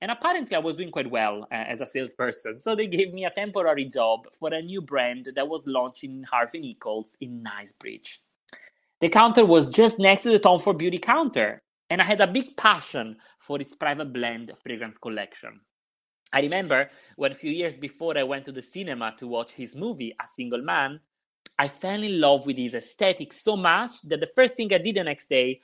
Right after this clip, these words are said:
was going to find his scents. So I approached the business manager asking for a job at Tom Ford.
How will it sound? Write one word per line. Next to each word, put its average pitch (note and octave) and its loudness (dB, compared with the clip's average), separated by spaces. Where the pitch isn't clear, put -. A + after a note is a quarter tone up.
was C3+ 2
going C#3 2
to C3 -8
find A#2+ -14
his A2+ -8
scents. - -10
So G#3 6
I E3+ 8
approached G#3+ -2
the D#3 -4
business C3+ -6
manager B2+ -8
asking D3 -4
for E3+ -4
a F3 -4
job D#3 -4
at D3 -8
Tom F#3 -4
Ford. F3+ 2